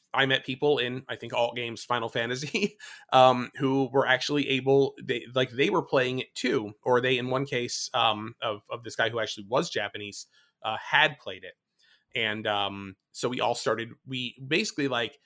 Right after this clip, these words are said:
they start helping me out. And then I'm like, "Oh, let's, let's write an F A Q for this game because, um, there is no F A Q for it.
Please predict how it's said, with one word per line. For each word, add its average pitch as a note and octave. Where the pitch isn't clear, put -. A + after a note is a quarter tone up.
they D#3+
start E3
helping D#3+
me B2
out. A2+
And C3+
then C#3
I'm C#3
like, B2+
"Oh, D#3
let's, C#3
let's C#3+
write B2+
an A#2+
F A#2
A A2+
Q F2
for G#2
this -
game D#2
because, A#2
um, A2
there D#2
is C#3
no C#3+
F B2+
A A#2+
Q A#2
for G#2+
it. G2+